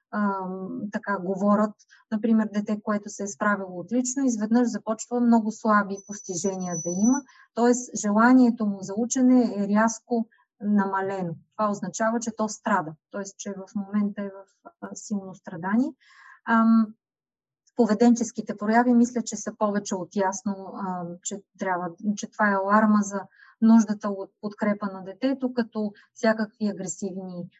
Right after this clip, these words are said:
прояви към другите, автоагресия към себе си или към майка си или баща си.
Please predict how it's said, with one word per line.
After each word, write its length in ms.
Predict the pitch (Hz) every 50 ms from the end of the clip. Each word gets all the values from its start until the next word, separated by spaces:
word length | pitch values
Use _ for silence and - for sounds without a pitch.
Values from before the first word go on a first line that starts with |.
| _ _ _
прояви 800 | - 196 190 196 208 226 240 240 226 220 226 220 214 214 208 - _
към 220 | - 180 180 170
другите, 760 | 175 214 226 226 220 220 214 - - 233 208 208 202 202 202 202 _ _ _ _
автоагресия 800 | 214 220 226 - _ 226 220 208 208 214 214 220 - - 226 -
към 180 | - 220 214 208
себе 340 | - - 208 202 196 196
си 320 | 190 - - 208 202 208 247
или 260 | 247 247 247 254 247
към 140 | - - 202 190
майка 360 | 185 180 190 214 214 - 233
си 160 | 214 - -
или 240 | 208 196 190 190 170
баща 380 | 165 175 165 - _ 202 196 202
си. 240 | 202 - - 202